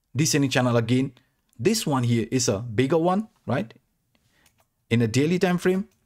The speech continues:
the one which I'm about to show you here is in an hourly time frame. So now the hourly time frame,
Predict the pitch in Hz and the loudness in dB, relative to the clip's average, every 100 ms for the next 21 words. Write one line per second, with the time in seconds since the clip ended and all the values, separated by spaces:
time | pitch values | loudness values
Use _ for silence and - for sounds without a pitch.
0 | _ _ _ _ _ _ _ _ 120 117 | _ _ _ _ _ _ _ _ 0 2
1 | 156 202 - _ _ _ _ 127 139 120 | 2 0 -6 _ _ _ _ 0 0 0
2 | 131 123 156 156 - 147 143 131 147 202 | -2 0 0 0 0 2 2 2 0 -2
3 | _ _ 131 131 165 - - 139 135 131 | _ _ -2 0 -4 -4 0 2 2 2
4 | 131 117 117 107 156 117 - _ - 123 | 2 2 0 0 0 0 -4 _ -2 0
5 | 131 120 156 - - 151 220 226 202 165 | 2 -2 -4 -10 -2 0 2 0 0 -2
6 | 151 147 151 | -2 -2 -4